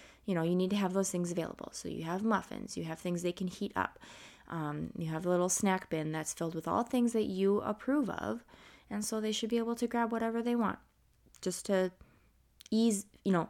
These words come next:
or, um, yeah, just to keep them happy for the time being. If this is,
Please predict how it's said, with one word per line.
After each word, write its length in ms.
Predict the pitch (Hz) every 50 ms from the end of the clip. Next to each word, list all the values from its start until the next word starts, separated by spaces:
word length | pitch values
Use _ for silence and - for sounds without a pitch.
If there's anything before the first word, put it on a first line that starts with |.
| - -
or, 220 | 180 175 170 -
um, 280 | - 165 - 160 165 - - - - - - - _ _ _ _ _ -
yeah, 140 | 202 180 - -
just 180 | - 185 175 -
to 40 | -
keep 160 | - - -
them 120 | - 214 202
happy 440 | 202 190 170 170 165 170 180 180 - - _ _ _ _ _ _ _ _ -
for 160 | - - 180
the 120 | 170 165 170
time 260 | - 170 160 160 160
being. 260 | - - - - - - - _ _ _ _ _ _ _ _ _ _ _ _ _ _ _ _ _ _ - - _ -
If 140 | 180 175 -
this 240 | - 160 156 - 160
is, 300 | 156 156 160 - -